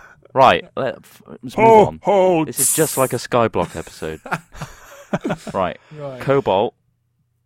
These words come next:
Speaker 1: Alpha's been released. What about that,
Speaker 2: But
Speaker 1: hey?
Speaker 2: yeah, 'cause guess what? We did the bloody Alpha trailer, yeah!
Speaker 1: What's hilarious is, um, the footage, a lot of the footage isn't actually in the game.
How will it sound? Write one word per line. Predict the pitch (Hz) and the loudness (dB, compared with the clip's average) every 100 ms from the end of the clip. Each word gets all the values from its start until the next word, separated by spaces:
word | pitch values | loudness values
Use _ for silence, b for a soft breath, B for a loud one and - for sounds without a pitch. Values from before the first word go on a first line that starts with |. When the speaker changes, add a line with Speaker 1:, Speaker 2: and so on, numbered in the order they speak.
| _ - | _ -12
Speaker 1:
Alpha's | 127 135 92 | -10 -10 -14
been | - 82 | -14 -14
released. | 82 85 80 - | -12 -14 -16 -14
What | 107 | -12
about | 113 104 | -10 -8
that, | - | -6
Speaker 2:
But | - 107 | -8 -8
Speaker 1:
hey? | 98 | -8
Speaker 2:
yeah, | 117 330 254 | -4 0 0
'cause | 185 214 185 _ | 0 -4 -8 _
guess | 240 247 | -10 -8
what? | 254 208 | -6 -6
We | 214 | -8
did | 220 208 | -12 -14
the | 185 _ | -20 _
bloody | 208 277 277 254 214 202 _ _ _ - | -6 -4 -4 -8 -12 -18 _ _ _ -14
Alpha | - 233 - 214 - | -10 -10 -10 -14 -12
trailer, | - 208 196 | -8 -6 -4
yeah! | 208 220 220 208 202 185 156 - _ _ _ _ _ _ _ | -4 -4 -6 -6 -8 -10 -14 -18 _ _ _ _ _ _ _
Speaker 1:
What's | - 120 - | -6 -6 -4
hilarious | 131 127 82 78 - | -2 0 -2 -6 -10
is, | 78 92 - - _ - | -10 -10 -14 -20 _ -8
um, | 95 95 92 92 92 _ _ _ _ b b - | -4 -4 -4 -10 -16 _ _ _ _ b b -16
the | |
footage, | - 127 107 82 - | -6 -2 -2 -4 -6
a | |
lot | 98 95 | -4 -4
of | |
the | 90 | -6
footage | - 104 85 | -8 -8 -10
isn't | 82 85 87 | -14 -12 -10
actually | 87 - 87 | -10 -10 -14
in | 82 | -8
the | |
game. | 82 92 82 76 | -4 -4 -4 -10